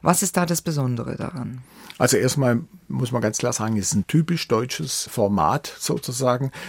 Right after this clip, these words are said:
Speaker 2: Das gibt's in anderen Ländern nicht. Ist vielleicht ein Ausfluss der Hausfrauenehe, dass eben Männer in der Regel ja früher sterben und Frauen dann eben nicht mittellos dastehen sollen. Und deswegen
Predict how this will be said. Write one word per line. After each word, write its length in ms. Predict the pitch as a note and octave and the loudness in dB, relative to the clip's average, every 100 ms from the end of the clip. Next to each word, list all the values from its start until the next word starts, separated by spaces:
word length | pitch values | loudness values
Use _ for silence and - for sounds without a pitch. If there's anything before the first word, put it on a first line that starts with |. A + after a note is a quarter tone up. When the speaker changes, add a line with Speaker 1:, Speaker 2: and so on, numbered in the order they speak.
| E3 | -6
Speaker 2:
Das 140 | A#2 | -2
gibt's 220 | - A2+ A#2 | 0 0 -2
in 100 | G#2 | -2
anderen 320 | G#2+ G#2+ G2 | -2 0 0
Ländern 320 | G2 F#2+ F#2 | 0 0 2
nicht. 440 | G#2+ F3 - - - - - - | 2 2 0 -14 -20 -18 -18 -2
Ist 180 | D3+ D3+ | 0 4
vielleicht 320 | C#3 A#2 G#2 | 4 4 2
ein 60 | - | 0
Ausfluss 440 | C3 C#3 C3 A#2+ | 0 0 -2 -2
der 140 | A2 A2 | -2 0
Hausfrauenehe, 920 | D3+ - - D3 D#3+ F3 D3+ D3+ C#3 - - - - - - | 0 0 -2 0 2 2 0 0 -4 -12 -20 -20 -20 -10 -2
dass 200 | A#2+ - | -2 0
eben 500 | - A2+ A2 G2 G#2+ | 0 2 0 0 0
Männer 320 | A#2+ A2+ A2+ | 0 0 -2
in 100 | A#2 | -2
der 100 | F#2+ | -2
Regel 220 | G2 G#2 | -2 -2
ja 100 | F2 | -4
früher 320 | - G2 F2+ | -4 -4 -2
sterben 480 | - F#2 G#2+ C3 D3 | -4 -2 -2 0 0
und 140 | G#2+ | 0
Frauen 380 | - F2 F#2+ G#2 | -2 -2 0 0
dann 200 | G2+ G2+ | -2 -4
eben 480 | - G#2 G2+ G2+ E2 | -4 -2 0 0 0
nicht 440 | B2 A2+ G#2+ - | -4 -4 -6 -4
mittellos 500 | A#2 B2 C3 B2 A#2+ | -2 2 2 4 2
dastehen 560 | - C3 D3 - D#3+ D#3+ | 0 0 0 4 6 6
sollen. 360 | - C#3+ C#3 C3 | 4 4 4 2
Und 200 | A#2 C3 | 2 4
deswegen 540 | C3+ - C#3 C#3 | 4 6 6 6